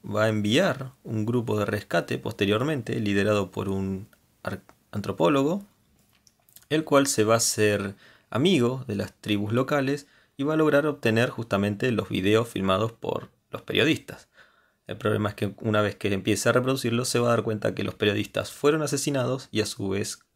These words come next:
comidos. En lo que respecta propiamente a la edición, me parece una edición bastante jugada, principalmente por la, eh, imagen que eligieron para mostrar, el cual es una de las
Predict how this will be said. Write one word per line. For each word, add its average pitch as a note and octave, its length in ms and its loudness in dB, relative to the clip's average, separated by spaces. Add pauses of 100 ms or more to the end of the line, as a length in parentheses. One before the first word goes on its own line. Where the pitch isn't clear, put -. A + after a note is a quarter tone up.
(140)
comidos. - 840 -4 (2000)
En B2 100 -2
lo A#2+ 100 2
que A#2+ 100 2
respecta A#2+ 440 0
propiamente A2 520 2
a G#2 60 2
la G#2 80 0
edición, C#3 520 2
me G#2+ 100 -2
parece G2+ 920 -2 (400)
una - 560 -6 (300)
edición G2+ 340 -2
bastante G2+ 380 -6
jugada, C#3 520 6
principalmente G#2 460 -4
por - 160 -6
la, - 300 -4
eh, - 180 -4 (120)
imagen A2 580 -2
que G#2 100 2
eligieron G2 460 2
para G2+ 180 0
mostrar, C3 560 0 (160)
el - 140 -12
cual G#2+ 160 0
es - 160 -4
una G2+ 120 2
de G2 60 2
las G#2 260 -4